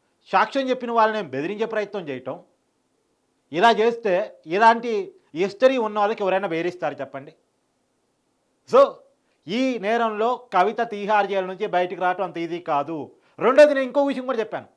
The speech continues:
సీబీఐ ఎంక్వైరీకి అనుమతి ఇచ్చినప్పుడే సీబీఐ ఎంక్వైరీకి కోర్టు అనుమతిస్తుందంటేనే బెయిల్ ఇవ్వడానికి ఇష్టపడట్లేదు అని అర్థం.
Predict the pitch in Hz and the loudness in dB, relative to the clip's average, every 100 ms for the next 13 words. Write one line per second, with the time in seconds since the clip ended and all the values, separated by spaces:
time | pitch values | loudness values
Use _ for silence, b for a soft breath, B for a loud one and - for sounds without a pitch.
0 | _ _ 202 240 277 254 247 262 254 254 | _ _ -8 -2 2 2 2 2 2 2
1 | 202 208 240 233 214 196 156 190 202 214 | 2 0 -4 -4 -4 -2 -4 -6 -6 -6
2 | 262 247 240 247 247 254 247 214 226 190 | 0 0 0 -2 -2 -4 -6 -4 0 0
3 | 202 247 233 220 220 208 190 165 160 - | -2 -8 -14 -12 -10 -8 -8 -10 -10 -16
4 | _ _ b b 139 220 285 262 254 247 | _ _ b b 2 2 6 4 4 0
5 | 247 226 233 233 233 220 214 233 233 220 | -2 -6 -2 -2 -2 -4 0 0 0 0
6 | 214 | -4